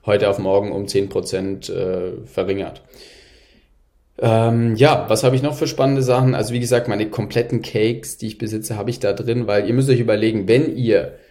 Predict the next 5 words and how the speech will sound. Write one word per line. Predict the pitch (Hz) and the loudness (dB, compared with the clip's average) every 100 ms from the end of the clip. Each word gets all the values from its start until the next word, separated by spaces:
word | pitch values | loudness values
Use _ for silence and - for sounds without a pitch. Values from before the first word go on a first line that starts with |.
| _ | _
über | 143 147 131 | -2 2 2
zehn | - 156 180 | 2 0 0
Prozent | 147 131 135 139 | -2 0 2 2
Rendite | 131 113 131 131 | 0 -2 -2 -4
bekommt | 98 95 - 101 104 - | -4 -4 0 0 0 -6